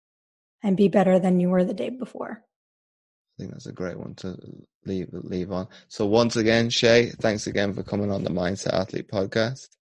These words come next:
Speaker 1: Thank you, James. I appreciate it, and I enjoyed the conversation. So thank you again for having me.
Speaker 2: Oh, it's my pleasure.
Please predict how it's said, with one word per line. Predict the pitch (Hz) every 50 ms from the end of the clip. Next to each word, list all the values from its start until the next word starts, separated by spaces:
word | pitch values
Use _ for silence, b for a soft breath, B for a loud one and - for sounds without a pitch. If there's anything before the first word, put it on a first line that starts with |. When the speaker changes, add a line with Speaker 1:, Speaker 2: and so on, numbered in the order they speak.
| _ _ _ _ _ _ _ _ _ _ _ _ _ _ _ _ _ _ _
Speaker 1:
Thank | - 240 214 190
you, | 214 214
James. | 180 196 196 190 190 185
I | 190 190
appreciate | 185 180 185 - 220 214 208 - 254 220 220
it, | 233
and | 220 196
I | 190 185
enjoyed | 185 180 202 196 196 185
the | 240
conversation. | - - 214 196 185 185 175 - 226 202 196 180 - - 220 202 202 202 196 196 B B B B B B B
So | - - 202 180
thank | - 214 208 208 -
you | 220 208
again | 190 196 185
for | 180 - 196
having | 170 185 180 190 185 196
me. | - - 226 185 - _ _ _ -
Speaker 2:
Oh, | - 76
it's | 73 -
my | - 78 78
pleasure. | - - 82 - 50 - - - - -